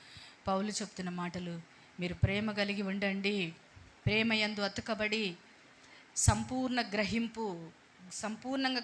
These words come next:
గ్రహిం-, గ్రహింపు ఉండాలి మనకు. అసలు గ్రహించ-, విన్న మట్టుకు విందురు కానీ గ్రహించనే, అసలు గ్రహించరు.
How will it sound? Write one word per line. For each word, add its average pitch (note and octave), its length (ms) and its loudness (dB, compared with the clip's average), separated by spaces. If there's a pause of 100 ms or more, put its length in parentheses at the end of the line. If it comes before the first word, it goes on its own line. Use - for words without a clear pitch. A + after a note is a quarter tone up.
గ్రహిం-, A#3 440 -2
గ్రహింపు C4 540 0
ఉండాలి C4+ 380 0
మనకు. G#3 260 -6
అసలు D#3+ 320 -8 (920)
గ్రహించ-, B3+ 580 0
విన్న B3+ 380 0
మట్టుకు C#4 400 0
విందురు C4+ 380 -2
కానీ C4 440 2 (760)
గ్రహించనే, C#4+ 760 2 (640)
అసలు C4+ 220 2
గ్రహించరు. C#4 720 2